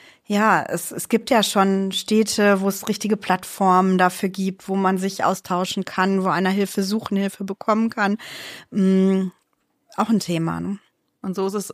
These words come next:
Speaker 2: auch wieder so oft bei diesem Thema Nachhaltigkeit. Man merkt am Anfang gar nicht, ähm, wie weitreichend und umfassend das ist. Und wenn man einfach in dieses Gespräch, so wie wir jetzt geht, dann merkt man, Mensch, es,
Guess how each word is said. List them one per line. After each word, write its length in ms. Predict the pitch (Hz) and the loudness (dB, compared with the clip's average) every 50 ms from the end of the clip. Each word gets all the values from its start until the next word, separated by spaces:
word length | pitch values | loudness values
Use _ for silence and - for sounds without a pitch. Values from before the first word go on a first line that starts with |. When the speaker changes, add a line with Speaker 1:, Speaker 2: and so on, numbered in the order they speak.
| _ - | _ 0
Speaker 2:
auch 220 | - 208 208 - | 0 0 0 0
wieder 180 | 214 185 185 180 | 0 2 2 2
so 140 | 180 185 - | 2 0 -2
oft 140 | 202 - | -2 -2
bei 80 | - 190 | -2 -4
diesem 200 | 180 180 190 202 | -4 -2 -4 -4
Thema 240 | - 214 190 190 180 | -4 0 2 2 4
Nachhaltigkeit. 840 | 175 185 208 - 233 220 208 226 220 - - 240 226 226 233 220 196 | 4 2 2 4 2 0 0 -2 -8 -2 2 2 2 2 2 -2 -2
Man 480 | 185 196 196 202 196 127 - - 196 - | -2 0 0 0 -4 -8 -10 -12 -12 -8
merkt 300 | - 202 214 220 226 - | 0 4 4 4 4 4
am 100 | 208 180 | 2 4
Anfang 300 | 180 220 233 254 226 214 | 4 2 4 2 2 4
gar 160 | 196 196 208 | 4 4 4
nicht, 280 | 233 240 240 233 - - - 60 - | 4 2 0 0 -4 -8 -8 -4 -2
ähm, 420 | 202 202 196 202 196 196 196 190 - - - - - _ _ _ _ - | -2 -2 -2 -2 -4 -4 -6 -10 -14 -20 -20 -20 -20 _ _ _ _ -10
wie 260 | 185 185 208 196 180 | -4 -2 0 4 4
weitreichend 480 | 190 214 226 233 226 220 220 220 202 | 4 4 4 4 2 2 2 2 0
und 60 | - 233 | 0 0
umfassend 380 | 247 - 262 247 - 262 240 | 0 0 0 0 0 0 2
das 140 | 226 226 226 | 2 2 0
ist. 220 | - 240 285 285 | 2 0 0 0
Und 100 | - 196 | 0 0
wenn 100 | 190 208 | 2 4
man 140 | 233 233 220 - | 4 2 2 2
einfach 300 | - 214 220 262 - - | 0 2 0 0 -2 -2
in 100 | - 214 | -4 -4
dieses 220 | 196 220 220 220 | -2 -2 -2 -2
Gespräch, 480 | - 202 - - - 220 226 269 233 - | -4 -8 -8 -4 -4 -2 -2 -2 -2 -6
so 100 | 214 208 | -6 -6
wie 140 | 220 208 | -4 -2
wir 120 | 196 226 233 | 0 2 2
jetzt 220 | 220 214 196 - | 2 2 0 -2
geht, 300 | - 208 220 262 302 269 | 0 2 2 2 2 2
dann 140 | 247 220 214 | 0 0 2
merkt 240 | 214 208 220 214 208 | 2 0 0 0 0
man, 120 | 208 196 | 0 2
Mensch, 220 | 202 220 269 262 214 | 4 4 4 4 2
es, 180 | 196 180 - | -2 -8 -8